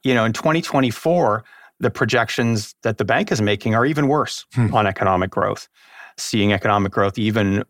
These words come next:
Speaker 1: weaker in twenty twenty-four, particularly the first half as compared to, to twenty twenty-three. So you're absolutely right. We are courting a recession.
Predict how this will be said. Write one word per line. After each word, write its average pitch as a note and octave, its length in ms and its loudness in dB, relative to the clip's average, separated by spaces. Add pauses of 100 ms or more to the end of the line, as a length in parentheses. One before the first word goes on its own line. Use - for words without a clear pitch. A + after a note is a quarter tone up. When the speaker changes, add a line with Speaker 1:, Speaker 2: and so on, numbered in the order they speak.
Speaker 1:
weaker A2+ 680 -2 (440)
in A#2 160 -4
twenty A2 320 -2
twenty-four, G#2 460 0
particularly C3+ 680 0
the G#2 100 -2
first G2+ 360 -4
half G2+ 500 -2 (320)
as - 140 -6
compared G2 440 -2
to, F#2+ 220 -2 (100)
to G2 140 -4
twenty - 240 -6
twenty-three. - 400 -6
So - 140 -4
you're D3+ 140 0
absolutely G#3 280 -2
right. D#3+ 180 0
We A#2+ 160 0
are A#2+ 100 2
courting D3 460 0
a C#3+ 40 0
recession. C3 520 0